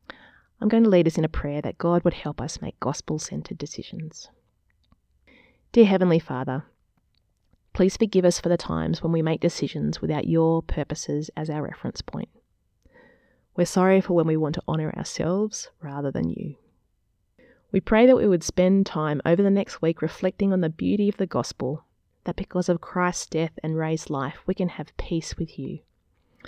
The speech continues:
Transform our heads, hearts, and hands as we understand how this news changes everything.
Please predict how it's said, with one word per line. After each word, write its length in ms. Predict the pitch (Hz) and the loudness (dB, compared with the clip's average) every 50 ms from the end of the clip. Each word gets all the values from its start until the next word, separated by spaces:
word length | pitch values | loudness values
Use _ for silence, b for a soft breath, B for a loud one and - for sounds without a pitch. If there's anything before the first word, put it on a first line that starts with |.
| B B B B B B B B B _ | B B B B B B B B B _
Transform 540 | - - 220 226 220 - - 180 180 170 170 | -2 2 2 4 2 2 0 0 2 2 2
our 120 | 151 147 | 0 -2
heads, 680 | - - - - 170 185 196 190 - - - - - - - | -6 -8 -2 0 0 0 0 -2 -6 -12 -16 -16 -18 -18 -18
hearts, 500 | - - - 170 165 170 - - - - | -14 -8 -4 -2 -2 -2 -2 -4 -6 -8
and 160 | - 175 175 - | -6 -4 -4 -4
hands 520 | - 139 131 135 131 139 143 - - b b b b b b b b b b - | -6 -8 -10 -8 -10 -10 -12 -14 -14 b b b b b b b b b b -6
as 160 | 165 - - | -6 -4 -2
we 100 | - - - | -4 -2 2
understand 580 | 165 180 175 185 - - - 160 147 143 156 | 2 2 2 2 0 -2 -4 -4 -4 -4 -6
how 180 | - - 151 156 | -6 -8 -6 -4
this 240 | 156 160 - - - | -4 -4 -6 -4 -6
news 300 | 151 143 147 147 - - | -6 -4 -4 -6 -8 -10
changes 520 | - - 143 147 151 151 - 151 147 - - - | -12 -10 -8 -6 -6 -4 -4 -6 -8 -8 -10 -12
everything. 500 | 151 143 - 123 - - - 95 139 | -12 -8 -8 -10 -10 -8 -10 -10 -10